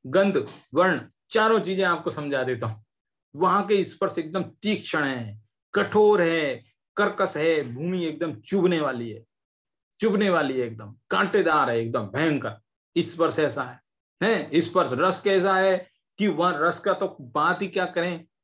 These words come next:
बड़ा विचित्र है। वहां की जो है मिट्टी है, उसी को खाते हैं नार की, खाने के लिए और कुछ नहीं है, कोई फसल तो होती नहीं है, अनाज होता नहीं है, है ना? भूख भी बहुत तीव्र लगती है, सब छह डाला में आपने पढ़ा होगा, ठीक है ना? लेकिन वहां की मिट्टी को खाते हैं,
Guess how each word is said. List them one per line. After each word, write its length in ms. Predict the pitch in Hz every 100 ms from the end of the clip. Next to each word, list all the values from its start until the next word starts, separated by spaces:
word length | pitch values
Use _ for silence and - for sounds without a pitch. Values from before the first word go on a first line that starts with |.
| -
बड़ा 220 | 151 175
विचित्र 440 | 151 165 185 190 175
है। 80 | 156
वहां 220 | 139 165
की 140 | 190
जो 180 | 165 175
है 80 | 175
मिट्टी 420 | 165 160 202 180
है, 300 | 185 220 214 _ _ -
उसी 280 | 185 196
को 100 | 180
खाते 320 | 165 139 127 175
हैं 80 |
नार 200 | 160 143 127
की, 180 | 113 _ _ _ _ _ _ _ -
खाने 280 | 147 175 175
के 80 | 180
लिए 120 | 175
और 180 | 165 165
कुछ 260 | 170 -
नहीं 160 | 147 139
है, 180 | 113 - _ _
कोई 120 | 170
फसल 380 | 160 - 135 175
तो 120 | 175
होती 240 | 165 165 180
नहीं 160 | 170
है, 80 | 160
अनाज 300 | 139 147 165
होता 260 | 156 156 165
नहीं 220 | 170 165
है, 120 | 156 _ _ _ -
है 100 | 190
ना? 100 | 247
भूख 280 | 156 151 156
भी 120 | 175
बहुत 260 | 156 160 165
तीव्र 240 | 180 180
लगती 360 | 180 175 - 175
है, 180 | 160 - _ -
सब 160 | 165 160
छह 120 | 156
डाला 260 | 156 156 165
में 60 |
आपने 240 | 165 160 165
पढ़ा 260 | 160 165
होगा, 400 | 165 170 170 151 _ _ _ -
ठीक 160 | 214 240
है 60 |
ना? 100 | 247 - _ _ 160
लेकिन 240 | 170 202
वहां 180 | 175 156
की 120 | 196
मिट्टी 360 | 156 139 113 160
को 140 | 156
खाते 320 | - 113 123
हैं, 320 | 113 110 107